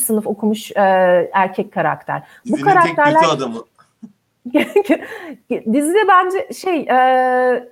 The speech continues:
Speaker 1: kötü adamdan çok yani bu karakterlerin özelliği iletişim kurmadıkları gibi başkalarıyla. Kurmadıkları için sıkıntı, yani şey,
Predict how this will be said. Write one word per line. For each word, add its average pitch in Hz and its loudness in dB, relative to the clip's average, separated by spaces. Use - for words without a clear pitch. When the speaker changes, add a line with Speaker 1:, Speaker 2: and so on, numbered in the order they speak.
Speaker 1:
kötü 330 -6
adamdan 392 -2
çok 320 -14
yani 254 -4
bu 277 -10
karakterlerin 214 -2
özelliği 269 0
iletişim 254 -8
kurmadıkları 269 -2
gibi 156 -10
başkalarıyla. 160 -6
Kurmadıkları 349 2
için 302 -8
sıkıntı, 262 -6
yani 220 2
şey, 226 -2